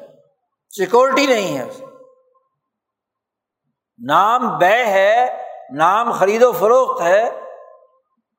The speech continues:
لیکن دھوکے بازی، فراڈ، دوسرے کی چیز پر قبضہ کرنا مقصود ہے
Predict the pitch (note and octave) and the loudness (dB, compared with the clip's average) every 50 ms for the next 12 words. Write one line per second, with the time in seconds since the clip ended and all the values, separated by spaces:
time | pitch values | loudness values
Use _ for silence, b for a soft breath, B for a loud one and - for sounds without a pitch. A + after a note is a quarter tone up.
0 | _ _ _ B2+ D3 F3+ F3+ A3+ A#3 G3+ D#3 D#3 G3+ G#3 G#3 G#3 G#3 E3+ D3 B2+ | _ _ _ -2 0 0 2 2 -2 -2 2 0 0 2 2 2 2 2 2 0
1 | A#2+ A2+ - - - - - - - - - D3 D#3+ E3+ F3 E3+ D#3+ - - - | -2 -8 -12 -14 -16 -18 -20 -20 -20 -8 -2 2 2 4 2 2 -2 -4 -6 -8
2 | - - - - - - - - - - _ _ _ _ _ _ _ _ _ _ | -10 -10 -12 -16 -20 -20 -20 -20 -20 -20 _ _ _ _ _ _ _ _ _ _
3 | _ _ _ C#3+ F3 A#3+ B3+ G3+ G3 A#3 B3 A#3+ - - F#3 E3 C#3 - - - | _ _ _ -2 2 2 2 4 4 2 2 2 0 -2 -6 -8 -8 -10 -14 -18
4 | - - - - - _ - - _ _ _ _ _ _ _ _ _ _ _ - | -20 -20 -20 -20 -20 _ -20 -20 _ _ _ _ _ _ _ _ _ _ _ -2
5 | G#3+ A3+ A#3+ G#3+ F3+ A#3 A#3 A3+ A3 - - A3+ G3+ G3+ A3 B3+ B3 - G3+ G3+ | 0 0 0 0 0 -2 -2 -2 -2 -2 -2 -2 0 2 2 2 2 2 0 -2
6 | F#3+ G3 G3 F#3+ E3+ E3 - - - D#3+ D3 B2 - - | 0 0 -2 -2 -2 -4 -10 -10 -14 -16 -16 -16 -18 -20